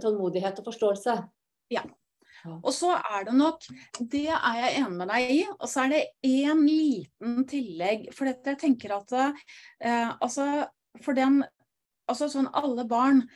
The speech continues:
Speaker 2: tenker jeg, skal bli møtt på denne måten her, men det er en tilleggsgreie som, eh, som man må ha med seg når man har barn med, eh, med nevrodiverse utfordringer, for at du må ha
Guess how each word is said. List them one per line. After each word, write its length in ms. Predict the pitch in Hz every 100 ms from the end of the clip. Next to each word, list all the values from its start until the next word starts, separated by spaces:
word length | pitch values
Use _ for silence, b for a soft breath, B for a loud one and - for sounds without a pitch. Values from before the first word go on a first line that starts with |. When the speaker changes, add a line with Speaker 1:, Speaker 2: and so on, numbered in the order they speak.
| B -
Speaker 2:
tenker 360 | 262 240 220
jeg, 80 | 220
skal 380 | - 233 226 247 208
bli 380 | 208 220 220 220
møtt 280 | 185 - -
på 80 | 214
denne 240 | 208 185
måten 380 | 190 180 - 170
her, 220 | 185 202 B B -
men 80 | 233
det 80 | 262 175 240
er 380 | 240 254 294 - 262
en 120 | 277
tilleggsgreie 1300 | - 277 180 165 170 - - - 190 185 185 214 262 262 B B
som, 300 | - 254 240 -
eh, 240 | 220 214 -
som 380 | - 247 233 240
man 220 | 240 247 214
må 240 | 196 220 233
ha 100 | 247 190
med 160 | 165 165 -
seg 180 | 220
når 140 | 208 202
man 180 | 214 226
har 340 | 202 180 196 208 - B B
barn 340 | - 190 180 196
med, 440 | 165 170 180 175
eh, 300 | - 185 180 185
med 320 | 185 175 185
nevrodiverse 720 | 151 147 151 165 160 - 190
utfordringer, 540 | 143 165 147 160 165 175
for 220 | 226 214
at 80 | 220
du 140 | 247
må 320 | 247 208 220 247
ha 480 | - 185 190 202